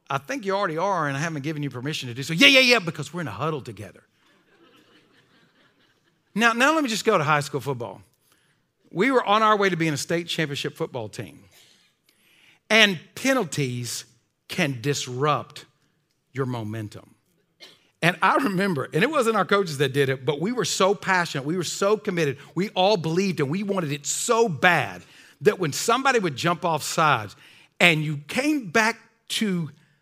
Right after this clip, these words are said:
the huddle, the coaches were on the sideline.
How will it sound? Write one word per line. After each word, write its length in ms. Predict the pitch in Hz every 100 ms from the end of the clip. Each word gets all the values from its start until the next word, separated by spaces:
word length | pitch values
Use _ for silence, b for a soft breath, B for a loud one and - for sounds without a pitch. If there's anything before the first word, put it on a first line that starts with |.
| _ -
the 180 | 120 131
huddle, 600 | - - 202 113 95 - _ _ _ _ _ _ _ _ _ _ _ _ _ _ b b b b -
the 120 | 240
coaches 440 | - 320 381 277
were 80 | 247
on 120 | 233
the 80 | 175
sideline. 640 | - 190 208 147 117 87